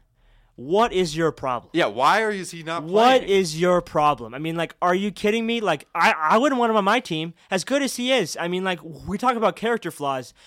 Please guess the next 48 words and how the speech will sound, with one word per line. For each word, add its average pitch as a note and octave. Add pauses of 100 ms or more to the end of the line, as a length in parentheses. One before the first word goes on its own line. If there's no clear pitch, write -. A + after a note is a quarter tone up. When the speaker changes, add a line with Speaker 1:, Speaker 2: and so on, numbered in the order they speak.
(180)
Speaker 1:
You G#3+
are, A3
you G#3
have F#3+
been F3+
deemed G3+ (280)
healthy G3+
by E3+
your D#3
team, G#2+ (300)
yet E3+
are E3+
refusing F3
to D#3
play. A#2 (240)
Do F3
you A3+
even A#3+
like E3
basketball F3+
anymore? G#3
Like, D#3
wh-, C#3
like, D#3+
what F3+
is G3+
the E3
deal G3+
here? B2+
Like, B2+
why, D#3+
Speaker 2:
Ma- D3+
Speaker 1:
why F3+
don't A#3+
you B3
wanna A#3
be G#3
out G#3
there G#3
winning F#3+
with F#3
your F3+
team? A#3
Speaker 2:
Maybe C3+
he C3+
lost B2
his A2
mojo. G2+